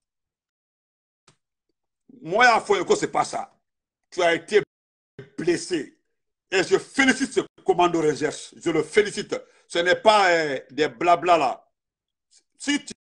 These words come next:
es un vrai soldat, ni quel truc. Voilà, c'est, je le fais. J'ai fait ce direct pour montrer aux gens que tu n'es pas un garçon.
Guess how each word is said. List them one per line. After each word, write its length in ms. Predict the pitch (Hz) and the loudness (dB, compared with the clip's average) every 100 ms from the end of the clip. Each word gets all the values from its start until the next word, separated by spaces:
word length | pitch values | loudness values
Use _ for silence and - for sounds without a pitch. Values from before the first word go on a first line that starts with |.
| _ - | _ 0
es 80 | 190 | 2
un 120 | 196 | 2
vrai 320 | 170 175 185 | -2 -2 -2
soldat, 380 | - 165 135 156 | -2 -4 -2 -4
ni 260 | 208 233 | -2 -4
quel 240 | - 175 165 | -4 -4 -4
truc. 140 | 139 | -6
Voilà, 340 | 127 214 247 - 170 | -2 4 2 2 -8
c'est, 220 | 233 220 156 | -8 -8 -6
je 120 | 214 | 2
le 140 | 226 | 2
fais. 300 | 214 254 247 - _ | 2 0 -2 -6 _
J'ai 200 | - 202 | -4 -2
fait 200 | 208 262 | 0 2
ce 100 | 262 | 2
direct 280 | 208 165 214 | 2 2 -4
pour 140 | - 170 | -6 -10
montrer 340 | 190 226 233 | -6 -2 2
aux 160 | 208 165 | 4 4
gens 220 | 160 - | 0 0
que 100 | 196 | -4
tu 140 | - | -8
n'es 120 | 147 | -10
pas 240 | 131 170 156 | -4 -4 -4
un 80 | 160 | -6
garçon. 400 | 135 143 151 | -6 -8 -8